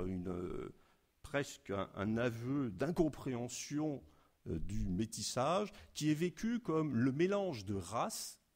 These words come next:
je, je prends le terme cette fois-ci d'une façon beaucoup plus contemporaine, si vous voulez,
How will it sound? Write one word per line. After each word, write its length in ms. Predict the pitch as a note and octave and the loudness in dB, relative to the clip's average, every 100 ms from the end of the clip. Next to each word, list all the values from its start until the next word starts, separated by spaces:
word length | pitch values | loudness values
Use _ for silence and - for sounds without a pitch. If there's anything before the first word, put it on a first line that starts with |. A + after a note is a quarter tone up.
| _ _ - | _ _ -6
je, 240 | G2 G2 | -4 -4
je 140 | F#2 | -2
prends 200 | A2 - | -2 -2
le 40 | G2+ | -2
terme 220 | A#2+ G#2+ | -2 -4
cette 160 | F#2+ F#2 | -6 -8
fois-ci 240 | F2+ G#2 | -6 -6
d'une 180 | F#2+ F2+ | -6 -8
façon 320 | - G2 A2+ | -6 -6 -4
beaucoup 220 | G2 G2 | -8 -8
plus 160 | - G#2+ | -10 -8
contemporaine, 580 | A2 G2 - - E3 G#3+ | -2 2 10 10 10 0
si 140 | G#2+ | -6
vous 180 | F#2 F2+ | -6 -6
voulez, 260 | G2+ C#3 | -4 -4